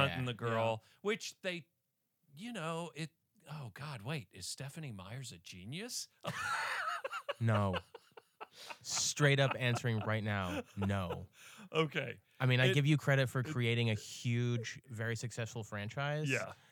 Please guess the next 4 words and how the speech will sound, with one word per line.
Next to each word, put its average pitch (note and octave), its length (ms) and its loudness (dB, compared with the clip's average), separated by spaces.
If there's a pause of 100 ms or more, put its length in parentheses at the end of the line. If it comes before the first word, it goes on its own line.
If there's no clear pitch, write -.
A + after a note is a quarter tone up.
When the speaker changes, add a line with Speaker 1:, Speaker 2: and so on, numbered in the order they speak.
Speaker 1:
Me? D#3 380 8 (920)
Speaker 3:
Yeah. C#3 240 2 (340)
Speaker 1:
<laughs> - 60 2 (760)
And, D#3+ 220 8